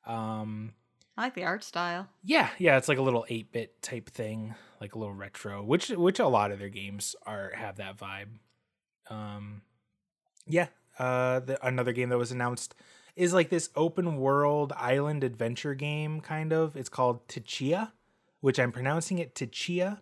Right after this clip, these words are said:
Speaker 1: because of T'Challa, the Black Panther. You actually pronounce the T, so I'm calling
Speaker 2: I
Speaker 1: it
Speaker 2: actually, like, when I first looked at it, I also thought it was T-,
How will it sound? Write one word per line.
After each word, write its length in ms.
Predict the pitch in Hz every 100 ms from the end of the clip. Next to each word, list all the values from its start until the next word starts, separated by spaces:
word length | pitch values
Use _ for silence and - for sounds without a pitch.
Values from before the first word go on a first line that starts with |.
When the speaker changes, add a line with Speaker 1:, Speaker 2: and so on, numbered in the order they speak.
| -
Speaker 1:
because 400 | 127 - 131 123
of 340 | 120 117 - _ _ _ _ _ -
T'Challa, 720 | 131 - - 123 127 151 165 -
the 100 | 123
Black 300 | 123 120 127
Panther. 520 | - 135 131 156 160 - _ -
You 140 | -
actually 300 | 117 123 -
pronounce 480 | 120 123 117 120 -
the 140 | -
T, 440 | 107 - 123 123 139
so 440 | - - 101 101 - _ _ _ _ _ -
I'm 120 | 117
calling 260 | 127 131 117
Speaker 2:
I 60 | 214
Speaker 1:
it 60 |
Speaker 2:
actually, 920 | 254 277 - - 277 262 254 240 240 - _
like, 220 | 220 220 220
when 120 | 240
I 80 | 240
first 240 | 269 262
looked 100 | 269
at 140 | 277
it, 60 | 277
I 180 | - 208
also 260 | 208 214 233
thought 220 | 240 233
it 80 | 208
was 160 | 233
T-, 140 | -